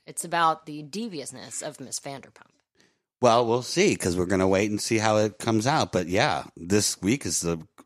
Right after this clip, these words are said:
Speaker 2: where she screams at Kyle.
Speaker 1: I know. I can't. Oh, it's so good right now. Um, Vanderpuppets. Did you hear that one? Vanderpuppets. I really enjoy that. Oh, and I met Teddi Mellencamp.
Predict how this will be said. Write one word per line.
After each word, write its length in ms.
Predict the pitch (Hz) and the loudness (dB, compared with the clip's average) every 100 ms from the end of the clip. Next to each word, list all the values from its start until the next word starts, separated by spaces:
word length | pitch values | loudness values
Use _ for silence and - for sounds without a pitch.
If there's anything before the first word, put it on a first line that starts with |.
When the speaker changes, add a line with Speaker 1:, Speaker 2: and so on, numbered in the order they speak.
| - | -4
Speaker 2:
where 160 | 90 | -2
she 160 | 90 90 | -2 -2
screams 380 | - 98 90 90 | 0 0 0 -2
at 80 | - | -4
Kyle. 480 | 104 139 101 - _ _ - | -2 -2 -2 -10 _ _ -16
Speaker 1:
I 160 | 151 | -14
know. 400 | 143 156 165 117 127 _ _ 156 | -12 -12 -12 -16 -20 _ _ -16
I 80 | 165 | -14
can't. 320 | 156 151 - | -12 -12 -8
Oh, 200 | 165 151 | -6 -6
it's 180 | 147 - | -6 -4
so 240 | - 151 | -4 -6
good 220 | 147 151 | -8 -10
right 180 | 151 143 | -8 -10
now. 380 | 151 151 147 147 _ _ _ _ _ - | -10 -10 -10 -12 _ _ _ _ _ -4
Um, 580 | 185 180 175 170 165 151 _ 151 | 2 2 2 -2 -8 -12 _ -2
Vanderpuppets. 920 | 180 185 202 208 208 233 - - - - | 0 0 0 -2 0 -2 -2 -4 -4 -8
Did 140 | 185 180 | -8 -2
you 80 | |
hear 80 | 185 | 0
that 160 | 180 175 | 0 0
one? 180 | 208 170 | -2 -4
Vanderpuppets. 680 | 160 170 180 180 196 - | -6 -6 -8 -8 -8 -8
I 100 | - | -10
really 280 | 143 147 135 | -8 -10 -10
enjoy 280 | 135 143 135 | -14 -14 -14
that. 200 | 135 110 _ _ _ - - | -14 -16 _ _ _ -18 0
Oh, 240 | 415 381 - - | 2 2 -2 -4
and 100 | 247 | 0
I 80 | 262 | 2
met 180 | 269 - | 2 2
Teddi 220 | 285 294 | 2 4
Mellencamp. 540 | 285 339 311 165 127 | 4 2 0 -2 -4